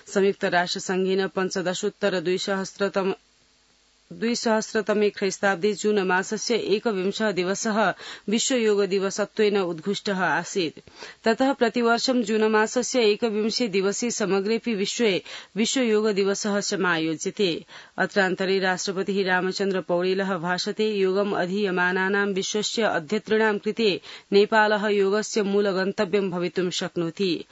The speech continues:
विश्व योग दिवसस्य अवसरे शुभकामना सन्देशं ददता राष्ट्रपतिना पौडेलेन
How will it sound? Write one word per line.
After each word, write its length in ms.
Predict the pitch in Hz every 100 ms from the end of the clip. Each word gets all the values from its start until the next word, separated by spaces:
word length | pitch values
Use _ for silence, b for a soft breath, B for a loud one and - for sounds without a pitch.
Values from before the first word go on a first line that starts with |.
| B B B
विश्व 260 | 196 - 214
योग 260 | 185 180
दिवसस्य 580 | 175 180 180 202 196 202
अवसरे 460 | 180 175 - 190 202
शुभकामना 720 | - 185 175 185 180 180 175
सन्देशं 580 | - 185 185 185 175
ददता 440 | 170 180 175 196 190
राष्ट्रपतिना 680 | 185 180 - 180 180 196 180
पौडेलेन 760 | - 160 165 185 196 208 208